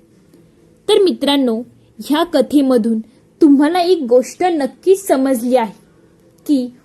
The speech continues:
वाईट दिवस सहन केल्यानंतरच सुखाचा दिवस हा येत असतो, नाहीतर कष्ट सहन करून मग चांगले दिवस येतात. त्रास सहन करून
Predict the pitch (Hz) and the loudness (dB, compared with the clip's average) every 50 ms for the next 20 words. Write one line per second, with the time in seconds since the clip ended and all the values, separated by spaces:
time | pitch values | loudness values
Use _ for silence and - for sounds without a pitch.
0 | _ _ _ 247 233 269 254 247 294 330 330 269 226 254 254 233 294 359 339 - | _ _ _ -4 -2 0 2 2 0 0 0 -2 -2 -2 -2 0 -2 -2 -2 -2
1 | - 320 277 262 247 311 359 339 349 339 302 254 240 262 285 277 269 262 254 226 | -2 -2 0 0 0 -2 -4 -2 -2 0 0 0 0 0 0 0 0 -2 -2 -2
2 | 240 294 262 233 226 214 214 - - - _ _ _ _ _ _ - - - 311 | 0 0 0 0 0 -2 -6 -8 -16 -20 _ _ _ _ _ _ -18 -4 0 0
3 | 294 - - - 262 262 - 330 330 262 247 285 262 226 240 240 247 247 - - | 0 0 0 0 0 0 2 0 2 2 2 2 2 4 2 0 0 -2 -8 -16
4 | _ _ _ _ _ - - 262 320 381 339 285 277 294 233 - 294 277 269 - | _ _ _ _ _ -10 -6 -2 0 2 2 4 2 0 0 0 -2 -2 -2 -2
5 | - - 226 190 - _ _ _ _ _ _ _ _ _ _ _ _ - 247 254 | -2 -4 -4 -4 -4 _ _ _ _ _ _ _ _ _ _ _ _ -8 -4 -2
6 | 254 240 302 285 - - 247 226 226 240 - _ _ _ _ _ _ _ _ - | 2 2 2 2 2 2 0 0 0 -4 -8 _ _ _ _ _ _ _ _ -2
7 | 285 285 - - - - 415 415 - - 339 311 262 302 311 294 269 - 285 240 | -2 -2 -2 -2 -2 -2 -2 0 0 0 0 2 2 2 2 2 2 2 2 2
8 | 214 214 208 202 - - _ _ _ _ _ 269 277 294 262 247 302 311 - - | 2 0 -2 -6 -10 -18 _ _ _ _ _ -2 0 0 0 0 -2 -4 -8 -14
9 | _ _ _ _ _ - 330 269 262 254 233 233 349 403 320 269 285 277 262 269 | _ _ _ _ _ -6 -4 -2 0 0 0 2 2 2 2 4 4 4 4 2
10 | 277 269 - 302 254 - - 226 196 190 - _ _ _ _ _ _ _ _ _ | 0 0 2 0 0 0 -2 -8 -14 -14 -16 _ _ _ _ _ _ _ _ _
11 | - 254 262 254 320 339 - - - 320 277 269 330 349 339 349 359 311 254 240 | -4 -2 0 0 -2 -2 -2 -2 0 0 2 2 0 0 -2 0 2 2 4 2
12 | 233 240 269 | 2 0 -4